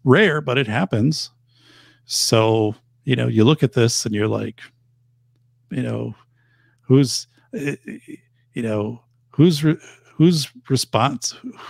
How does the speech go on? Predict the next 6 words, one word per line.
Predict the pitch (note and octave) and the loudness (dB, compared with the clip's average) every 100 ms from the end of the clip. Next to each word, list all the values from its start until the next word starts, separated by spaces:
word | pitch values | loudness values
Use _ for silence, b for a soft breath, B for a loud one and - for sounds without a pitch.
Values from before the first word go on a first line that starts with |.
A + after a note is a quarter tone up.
| - | -14
you | A3+ G3 B2 | -6 0 0
feel | - F#3+ | 4 4
responsible, | G3 F3+ F3 F3+ F#3 - F3 F3+ F3+ | 4 0 -4 -4 -4 -6 -6 -2 -2
but | D3 - | -4 -2
then, | A#2+ A2+ A#2 A2+ A2 A2 - _ _ _ _ _ _ _ _ _ - | 2 2 4 2 0 -4 -8 _ _ _ _ _ _ _ _ _ -8
um, | A#2 A2+ A2+ G#2+ | -8 -6 -8 -10